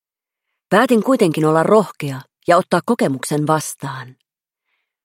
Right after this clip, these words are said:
Voisinhan kääntyä ovelta, jos paikka vaikuttaisi liian erikoiselta.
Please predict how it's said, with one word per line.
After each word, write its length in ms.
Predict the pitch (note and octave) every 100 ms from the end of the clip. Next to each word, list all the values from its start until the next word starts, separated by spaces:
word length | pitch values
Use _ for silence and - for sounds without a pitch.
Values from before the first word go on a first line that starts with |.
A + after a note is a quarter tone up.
| _
Voisinhan 400 | F3+ G3 F#3 D3+
kääntyä 440 | - G#3 F3+ D3+ C#3+
ovelta, 460 | F#3+ F3 C3+ - - _
jos 120 | D#3 -
paikka 300 | G#3+ A3 D3+
vaikuttaisi 640 | E3+ F#3+ - C#3+ C#3+ D#3+
liian 220 | A3 F3+
erikoiselta. 840 | D#3 G3 D3+ C3+ C3 - B2 B2+